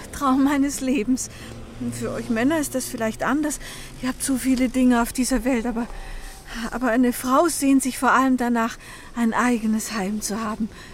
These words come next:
wo man die Tür zumachen kann und wo niemand hereinkommen kann. Man dreht das Licht an und keiner sagt, es sei Verschwendung. Man macht Feuer und niemand hält einem vor, wie teuer die Kohlen sind. Ein eigenes Haus ist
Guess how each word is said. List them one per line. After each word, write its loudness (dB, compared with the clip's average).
wo -4
man 2
die -2
Tür 4
zumachen 0
kann 0
und 0
wo 4
niemand 8
hereinkommen -2
kann. -6
Man -6
dreht -4
das -6
Licht -4
an -2
und -2
keiner -2
sagt, -4
es -8
sei -4
Verschwendung. -2
Man 2
macht 2
Feuer 4
und 6
niemand 4
hält 0
einem 2
vor, 0
wie -2
teuer 0
die -4
Kohlen 0
sind. 0
Ein 0
eigenes 2
Haus 0
ist -8